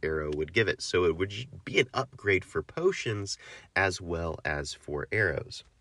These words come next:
So I really like that idea a lot. Now, this fits well with an idea of expanding functionality of underused blocks, um,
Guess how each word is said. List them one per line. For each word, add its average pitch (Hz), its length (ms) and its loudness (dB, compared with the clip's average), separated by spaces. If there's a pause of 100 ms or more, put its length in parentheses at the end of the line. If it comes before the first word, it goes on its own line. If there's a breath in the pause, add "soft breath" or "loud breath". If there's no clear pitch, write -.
(420 loud breath)
So 135 180 8
I 123 60 12
really 170 280 6
like 127 200 6
that 101 140 8
idea 90 300 4
a 78 60 2
lot. 78 340 0
Now, 110 240 6
this 117 240 2
fits - 280 0
well 127 260 6
with 110 380 0
an 95 180 2
idea 90 540 2
of 76 200 0
expanding 87 560 0
functionality 76 840 -4 (400 loud breath)
of 78 320 -2
underused 73 680 -4
blocks, - 640 2 (640 soft breath)
um, 78 440 2